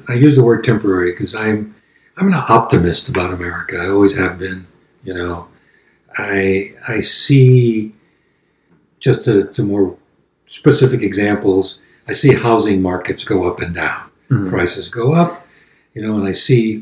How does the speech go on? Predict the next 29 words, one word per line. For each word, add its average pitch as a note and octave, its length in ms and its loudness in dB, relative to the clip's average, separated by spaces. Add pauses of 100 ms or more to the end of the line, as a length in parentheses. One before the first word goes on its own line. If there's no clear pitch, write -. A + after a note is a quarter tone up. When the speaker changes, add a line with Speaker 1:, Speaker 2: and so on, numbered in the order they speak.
Speaker 1:
people A2 440 2
who G2 200 -2
feel A#2+ 520 0
that G2 260 -4
prices G2 380 -4
will F2 120 0
continue F2+ 380 -4
to E2 80 -10
go F2 140 -12
up D#2+ 160 -12
forever. - 420 -6 (560)
And D#3+ 100 0
the D#3 40 -4
same F#3 180 2
thing's E3 180 2
true E3 140 0
when D3 100 0
prices C#3+ 320 0
are C#3+ 80 -2
down. F#3 320 -6 (240)
Speaker 2:
Yeah. F#2+ 220 -4
Speaker 1:
People B2 340 2
get A2+ 220 -2
pessimistic. F3+ 880 -2 (240)
This C3 200 0
is G#2 140 -8
gonna F#2 180 -10
stay G2 300 -4
around. D#3+ 680 2